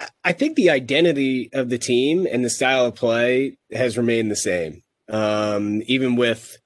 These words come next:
the injuries. Um, you know, playing, playing the four three three, having the outside backs get really far up the field, um, playing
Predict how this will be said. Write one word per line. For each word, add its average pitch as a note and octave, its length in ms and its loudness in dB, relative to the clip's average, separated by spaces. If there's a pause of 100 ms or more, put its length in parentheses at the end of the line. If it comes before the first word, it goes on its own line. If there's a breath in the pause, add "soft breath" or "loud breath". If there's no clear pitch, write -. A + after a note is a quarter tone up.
(500)
the A2 180 0
injuries. F#2+ 640 -4 (440)
Um, G#2+ 640 -2 (400)
you C3+ 100 2
know, A#2 320 2 (600)
playing, C#3+ 640 2 (340)
playing D3 300 2
the C3+ 80 0
four C#3 280 0
three C3+ 260 -2
three, C#3 720 0
having C3+ 360 0
the B2+ 160 2
outside A#2 460 0
backs A#2+ 440 0
get A#2+ 260 -2
really A#2+ 280 2
far A#2 300 0
up A2+ 100 -4
the A#2 80 -12
field, A#2+ 600 0 (520)
um, A2 580 -2 (320 soft breath)
playing E3+ 420 4